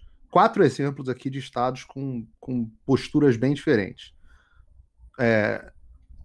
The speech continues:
a Flórida e o Texas adotaram posturas menos restritivas.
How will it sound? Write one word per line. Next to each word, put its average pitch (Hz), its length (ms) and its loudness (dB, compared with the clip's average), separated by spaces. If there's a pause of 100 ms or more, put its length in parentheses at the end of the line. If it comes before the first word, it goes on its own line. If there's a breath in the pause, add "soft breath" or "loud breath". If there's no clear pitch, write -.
a 131 120 0
Flórida 233 840 6 (120)
e 175 100 0
o 151 100 0
Texas - 800 -2 (400)
adotaram 139 600 -2
posturas 156 720 -2 (300)
menos 185 480 6
restritivas. 139 840 -4